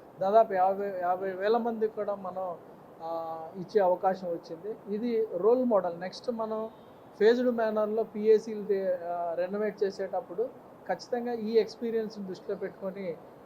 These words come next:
చేయడం జరిగింది. So, దీంట్లో కూడా ఇందాక చైర్మన్ గారు చెప్పారు, అందరూ కూడా ఇంజనీరింగ్ డిపార్ట్‌మెంట్ round the clock ఇన్వాల్వ్ అయిపోయి, చాలా టైంలో వర్షం పడేటప్పుడు ఇంటీరియర్ చేయటం, వర్షం లేనప్పుడు ఎక్స్టీరియర్స్ని ఎప్పటికప్పుడే చేయటం. So, చాలా మంచిగా చేశారు,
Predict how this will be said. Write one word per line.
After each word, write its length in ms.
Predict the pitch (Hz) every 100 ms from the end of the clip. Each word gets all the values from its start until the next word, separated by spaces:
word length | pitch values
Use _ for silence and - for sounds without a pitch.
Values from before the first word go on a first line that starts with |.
| -
చేయడం 240 | 180 185
జరిగింది. 420 | 175 170 175 175 220
So, 440 | 220 196 180 170
దీంట్లో 280 | 190 202 202
కూడా 180 | 202 196
ఇందాక 380 | 190 196 190 196
చైర్మన్ 220 | 190 214
గారు 240 | 196 185
చెప్పారు, 360 | 175 175 185 226 - - - 170
అందరూ 380 | 196 240 262
కూడా 220 | 254 226 190
ఇంజనీరింగ్ 500 | 190 202 208 202 190
డిపార్ట్‌మెంట్ 540 | - 196 190 196 196 - - - - - -
round 280 | 202 240 233
the 100 | 220
clock 260 | 208 202 185
ఇన్వాల్వ్ 340 | 185 196 196
అయిపోయి, 380 | 185 185 185 208 - - - -
చాలా 200 | 196 233
టైంలో 360 | 240 233 233 220
వర్షం 360 | 196 196 226
పడేటప్పుడు 460 | 214 208 196 202 196
ఇంటీరియర్ 540 | 190 220 220 208 -
చేయటం, 280 | 190 185 185 - - - 165
వర్షం 320 | 190 240 247
లేనప్పుడు 420 | 233 226 220 214
ఎక్స్టీరియర్స్ని 960 | 180 170 247 233 220 208 226 214 196 170 - - 180
ఎప్పటికప్పుడే 640 | 180 196 190 190 196 202
చేయటం. 520 | 180 196 185 185 196 190 -
So, 200 | 202 202 180 -
చాలా 200 | 190 226
మంచిగా 380 | 220 202 208 196
చేశారు, 440 | 180 185 175 202